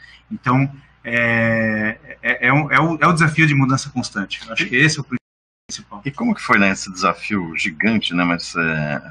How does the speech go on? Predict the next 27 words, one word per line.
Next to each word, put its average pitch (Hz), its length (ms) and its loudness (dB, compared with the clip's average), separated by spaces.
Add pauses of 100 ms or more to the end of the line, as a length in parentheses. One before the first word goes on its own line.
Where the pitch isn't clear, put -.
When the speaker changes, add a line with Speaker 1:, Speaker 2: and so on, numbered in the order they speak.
(260)
Speaker 2:
você - 240 -4
que - 80 -20
tem 95 80 -2
uma 90 100 2
equipe - 380 -10 (180)
muito 113 320 2
grande, 95 480 0
né, 95 140 0
você - 140 -8
tem, 87 240 -10
além 85 260 -2
da 95 100 0
equipe - 240 -10
comercial, 90 500 -2
a 87 40 2
equipe 87 340 -10 (160)
de 80 280 -16
operação, 87 680 -4
né, 95 240 0
Speaker 1:
Isso. - 220 -14 (280)
Speaker 2:
é, 87 300 -2
e 110 340 2
uma 110 160 4
equipe 127 340 -4
global, 101 560 2 (420)
né, 90 340 -2
mas 98 420 -2